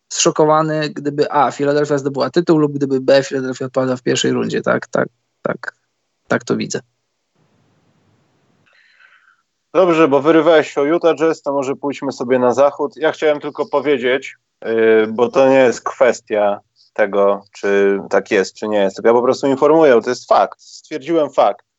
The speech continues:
Speaker 2: Aczkolwiek to są puste przeloty, patrząc na to, w jaki sposób ta drużyna wygrywa, bądź też nie, ale Bradley Beal jest zajebisty.
Speaker 1: Super jest Bradley Beal, ale to wiedzieliśmy od dawna.
Speaker 2: I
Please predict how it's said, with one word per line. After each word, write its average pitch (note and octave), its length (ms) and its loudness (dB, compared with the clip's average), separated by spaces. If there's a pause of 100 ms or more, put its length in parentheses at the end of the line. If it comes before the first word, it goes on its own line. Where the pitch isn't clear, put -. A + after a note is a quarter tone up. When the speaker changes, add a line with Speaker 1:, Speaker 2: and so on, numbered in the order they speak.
(260)
Speaker 2:
Aczkolwiek D3+ 460 -2
to E3+ 80 -6
są E3 160 -2 (160)
puste E3 280 0
przeloty, F3+ 440 2
patrząc A2+ 460 -6
na A2+ 100 -8
to, A#2 100 -12 (140)
w A2 100 -18
jaki A2 240 -10
sposób - 380 -16
ta A2 120 -10
drużyna A2 380 -10
wygrywa, A2+ 480 2
bądź G#2 280 -4
też - 220 -12
nie, G#2 200 2 (280)
ale A2+ 180 4
Bradley A#2+ 440 2
Beal A#2 160 -6
jest A#2 220 -2
zajebisty. G#2 800 -2 (2000)
Speaker 1:
Super E3 340 -2
jest C3 140 2
Bradley A#2+ 300 -2
Beal, A2+ 260 -8
ale - 140 -6
to C3+ 120 -4
wiedzieliśmy C#3+ 520 -2
od C#3+ 80 0
dawna. B2+ 320 0 (840)
Speaker 2:
I A#2 420 -2